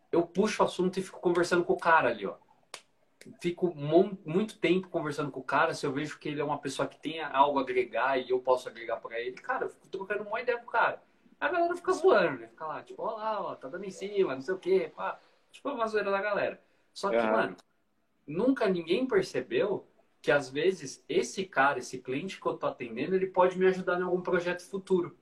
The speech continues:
Speaker 2: Sim.
Speaker 1: Nunca ninguém percebeu isso. Então, nesse cenário que eu me encontro,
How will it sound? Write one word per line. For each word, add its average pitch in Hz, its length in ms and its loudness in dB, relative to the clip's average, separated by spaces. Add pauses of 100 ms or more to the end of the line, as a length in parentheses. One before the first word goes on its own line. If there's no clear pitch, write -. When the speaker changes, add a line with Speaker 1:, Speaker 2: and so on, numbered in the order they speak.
(540)
Speaker 2:
Sim. - 320 -2
Speaker 1:
Nunca 262 220 4
ninguém 190 260 4
percebeu 123 440 -2
isso. 95 280 -12 (360)
Então, 165 600 0 (280)
nesse 147 560 0
cenário 151 500 0
que 127 200 -6
eu 185 160 2
me 220 100 -6
encontro, 139 760 0